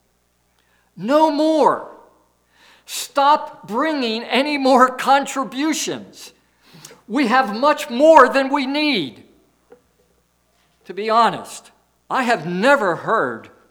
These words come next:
a pastor say that to his congregation.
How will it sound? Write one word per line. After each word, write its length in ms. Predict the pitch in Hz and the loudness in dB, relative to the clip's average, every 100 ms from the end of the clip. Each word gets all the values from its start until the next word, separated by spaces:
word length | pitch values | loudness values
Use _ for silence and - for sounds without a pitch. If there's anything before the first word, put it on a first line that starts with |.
| _ 147 | _ -14
a 60 | |
pastor 760 | 139 180 170 160 - 135 110 - _ _ | -10 -4 -4 -4 -10 -12 -12 -18 _ _
say 400 | - - 170 170 | -18 -6 -2 -2
that 460 | 127 113 110 - _ _ - - - - | -4 -10 -12 -18 _ _ -20 -20 -20 -10
to 100 | - | -6
his 200 | 170 - | -6 -6
congregation. 1000 | - 170 151 131 113 135 139 - 113 | -6 -6 -6 -10 -8 -6 -6 -10 -16